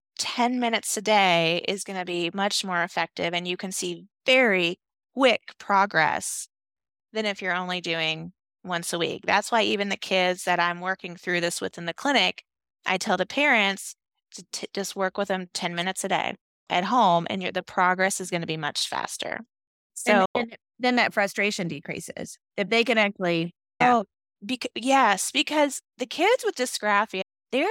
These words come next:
Speaker 1: the kids that end up with a trauma response to writing activities at school. They don't wanna do it. And when you try to push writing, then you get these avoidance behaviors. And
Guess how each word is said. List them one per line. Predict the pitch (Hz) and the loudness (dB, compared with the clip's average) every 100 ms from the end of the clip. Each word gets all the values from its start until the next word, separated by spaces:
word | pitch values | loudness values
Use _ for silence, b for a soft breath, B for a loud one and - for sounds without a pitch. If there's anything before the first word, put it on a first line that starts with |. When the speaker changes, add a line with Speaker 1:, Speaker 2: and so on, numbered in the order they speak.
| 494 | -2
Speaker 1:
the | 415 | -6
kids | - 226 202 190 190 | -4 -2 0 -2 -4
that | 202 - | -6 -4
end | 202 208 | -6 -2
up | 196 190 - _ | -2 -2 -4 _
with | 185 190 185 180 185 - - | -8 -4 0 0 -2 -8 -10
a | 190 | -8
trauma | - 202 202 202 202 | -6 -2 0 0 -2
response | 190 - 190 180 269 - | -4 -4 0 0 0 -4
to | - | -6
writing | 180 165 165 170 | 0 2 2 0
activities | 160 - 165 160 - - | -2 -4 -8 -4 -4 -6
at | - | -8
school. | - - 95 - - _ - B B | -8 -4 -4 -6 -10 _ -18 B B
They | - | -4
don't | 190 202 202 202 214 - | -2 4 6 8 6 2
wanna | 190 185 180 | -2 0 0
do | 170 175 160 | -4 -4 0
it. | 156 - | -2 -2
And | 175 180 | -6 -6
when | 175 | -6
you | 175 175 | -6 -6
try | - - 175 | -4 0 2
to | 175 | 2
push | 170 - 247 - 226 | 0 -2 0 0 2
writing, | 214 202 214 202 196 180 | 2 2 2 0 0 0
then | 190 214 254 254 | 0 2 0 -4
you | 262 | -6
get | 269 214 202 - | -2 0 0 -2
these | 196 185 - - _ _ _ _ | -6 -4 -8 -10 _ _ _ _
avoidance | 214 185 190 202 302 302 294 | -2 -2 0 4 4 4 0
behaviors. | - 240 226 170 165 156 160 240 - - - _ _ _ _ - | -2 0 2 0 0 -2 -2 -2 -6 -10 -12 _ _ _ _ -2
And | 214 202 190 190 196 | 2 4 2 0 -4